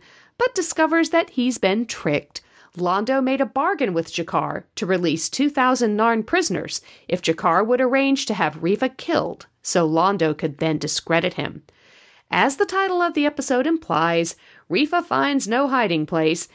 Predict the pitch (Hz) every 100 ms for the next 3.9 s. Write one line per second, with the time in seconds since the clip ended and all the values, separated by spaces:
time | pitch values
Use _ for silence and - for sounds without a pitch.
0 | _ 170 170 165 185 160 160 - - -
1 | 160 185 180 - 175 180 175 - - 156
2 | - - - _ _ - - _ - 92
3 | 165 185 220 - 247 190 - - -